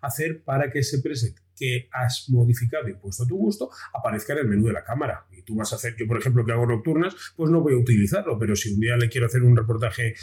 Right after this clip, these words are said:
a mi mujer y a mi hija o le quiero, o qué sé yo, cualquier otra actividad social, digo, "Ay, voy a utilizar el preset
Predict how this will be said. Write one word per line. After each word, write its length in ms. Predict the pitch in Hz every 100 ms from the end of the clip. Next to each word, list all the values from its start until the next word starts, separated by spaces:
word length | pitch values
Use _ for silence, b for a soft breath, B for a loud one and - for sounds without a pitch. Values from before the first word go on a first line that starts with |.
| B B
a 120 | 123
mi 100 | 120
mujer 240 | 117 113 131
y 40 |
a 40 |
mi 160 | 120 156
hija 200 | 160 101
o 100 | 101
le 120 | 98
quiero, 200 | - 110
o 400 | 104 104 101 98 -
qué 80 | 98
sé 160 | 104
yo, 160 | 165 131
cualquier 420 | 101 101 - 120
otra 200 | 117 123
actividad 380 | 117 123 120 123
social, 360 | 127 123 175 - B B
digo, 160 | 143 180
"Ay, 80 | -
voy 120 | 160
a 60 | 196
utilizar 400 | 220 208 202 208
el 120 | 196
preset 360 | 196 196 196